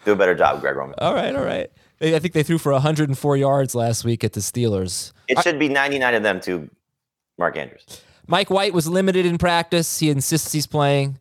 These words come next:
Speaker 2: Russell Wilson missed practice. Kenny Pickett still in the protocol. Apparently, Mason Rudolph was splitting reps with Mitchell Trubisky. Houston expected to use both quarterbacks. Uh, Cleveland offensive coordinator Alex Van Pelt expects Deshaun Watson to throw downfield more going forward.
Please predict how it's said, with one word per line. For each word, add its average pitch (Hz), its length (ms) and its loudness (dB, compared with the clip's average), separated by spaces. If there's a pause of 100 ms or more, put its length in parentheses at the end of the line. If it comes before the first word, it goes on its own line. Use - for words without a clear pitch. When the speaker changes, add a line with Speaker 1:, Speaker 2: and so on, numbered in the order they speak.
(320)
Speaker 2:
Russell 165 340 0
Wilson 170 440 2
missed 160 220 0
practice. 147 500 0
Kenny 156 280 0
Pickett 165 340 0
still 156 240 0
in 156 60 2
the 147 80 0
protocol. 147 540 2
Apparently, 143 340 2
Mason 135 400 2
Rudolph 165 400 2
was 131 100 -2
splitting 143 360 0
reps 139 240 0
with 127 120 -4
Mitchell 135 240 -2
Trubisky. 139 640 -2 (580)
Houston 190 380 0
expected 185 400 0
to 170 60 0
use 175 160 2
both 165 300 0
quarterbacks. 156 920 0
Uh, 131 560 4
Cleveland 170 480 2
offensive 160 460 0
coordinator 156 480 2
Alex 139 300 2
Van 135 200 2
Pelt 165 260 0
expects - 380 -2
Deshaun 131 380 0
Watson 165 380 0
to 139 60 2
throw 147 220 2
downfield 139 560 2
more 165 300 2
going 131 260 0
forward. 208 480 0